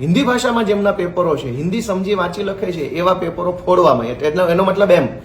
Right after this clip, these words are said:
કે આ માફિયાઓ ભાજપના નેતા સાથે મળેલા છે. દક્ષિણ ભારતના પેપરની ભાષા નથી સમજાતી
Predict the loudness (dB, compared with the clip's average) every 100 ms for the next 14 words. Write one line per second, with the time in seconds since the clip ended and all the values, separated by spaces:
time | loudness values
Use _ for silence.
0 | -18 -20 -20 -20 0 4 6 6 6 6
1 | 6 8 6 4 2 4 4 4 4 2
2 | 2 0 0 -2 0 2 2 0 -4 -14
3 | -20 -20 -20 -20 -20 0 0 2 2 6
4 | 6 6 2 0 0 -2 -2 -2 -2 -2
5 | -2 0 0 0 0 0 2 2 2 -2